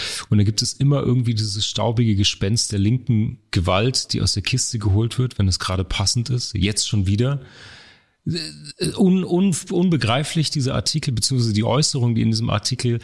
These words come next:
äh, zitiert werden, äh, nach den letzten Wahlen, nach dem, was gerade passiert, was sich bis in so eine ekelhafte Sylt-Bubble irgendwie durchzieht.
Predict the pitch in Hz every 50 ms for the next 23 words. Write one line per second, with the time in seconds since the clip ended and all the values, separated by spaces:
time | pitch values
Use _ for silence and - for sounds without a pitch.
0 | - - - - - - 104 104 104 - - 123 107 - 151 156 143 - - 123
1 | 117 110 117 117 120 - - - - - - - - 110 101 101 101 101 104 -
2 | - - 113 101 107 113 - - 123 110 101 101 98 101 104 104 101 98 104 95
3 | 104 107 104 95 - 113 104 101 104 - - - 104 101 101 - - 110 107 -
4 | - - 117 110 107 101 - 104 95 - - - - 117 - - - 117 107 95
5 | 101 101 101 101 101 98 95 - - - - - - - - - 117 - - 117
6 | 104 101 98 - - 110 98 95 98 104 107 123 104 - - - 110 101 110 113
7 | 120 117 117 - 113 110 110 113 98 - 110 101 101 107 104 113 120 - - -
8 | - - 120 113 113 113 110 - -